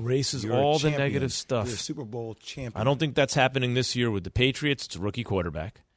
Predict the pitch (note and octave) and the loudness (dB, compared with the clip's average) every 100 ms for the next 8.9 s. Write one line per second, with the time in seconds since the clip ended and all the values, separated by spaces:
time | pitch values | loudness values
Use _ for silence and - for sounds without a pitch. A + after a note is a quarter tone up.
0 | _ _ - A2+ C3 B2 A#2+ B2 A#2+ B2+ | _ _ 0 4 4 2 0 0 4 2
1 | A2+ A#2+ A#2+ - A2+ G#2 F#2 - C3 F3 | 2 0 0 0 -2 -2 -2 4 4 4
2 | - - G2 F#2+ F#2 B2+ A#2 - E2+ E2+ | 0 -4 -4 -2 0 0 0 -4 -2 -2
3 | F2 E2+ - F#2+ - F#2 F2+ F2+ D3+ _ | -2 -2 -2 -4 -2 -2 0 -2 -4 _
4 | _ _ _ _ _ _ G2+ G2+ G2+ G#2 | _ _ _ _ _ _ 2 4 4 2
5 | G#2 G#2+ - _ _ _ A#2 C#3 C#3 - | 0 -4 -8 _ _ _ 6 6 4 2
6 | D3+ C3+ - C3+ - C3+ - C#3+ B2+ A#2+ | 0 0 2 0 4 2 4 2 4 4
7 | - C#3+ B2 G2+ F2+ F2+ - _ _ - | 4 6 6 6 4 0 -4 _ _ -6
8 | A2+ B2 G2+ F#2 - F2+ D2 - - | 0 4 4 2 -2 -4 -6 -10 -18